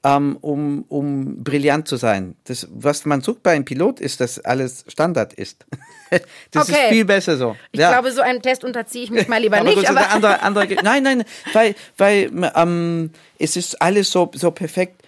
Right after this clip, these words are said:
Speaker 1: organisiert. Man braucht jemand, der will immer stabil bleiben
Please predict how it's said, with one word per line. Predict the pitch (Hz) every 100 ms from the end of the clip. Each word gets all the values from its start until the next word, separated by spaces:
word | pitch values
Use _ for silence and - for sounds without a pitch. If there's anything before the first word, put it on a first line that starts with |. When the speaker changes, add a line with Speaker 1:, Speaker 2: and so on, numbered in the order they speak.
| _ -
Speaker 1:
organisiert. | 156 156 151 147 202 196
Man | 165 151
braucht | 160 156 -
jemand, | 170 180 175 -
der | 156 147
will | 156 - _
immer | 180 190 214 214 - _ _
stabil | - 160 151 208 196
bleiben | 131 110 104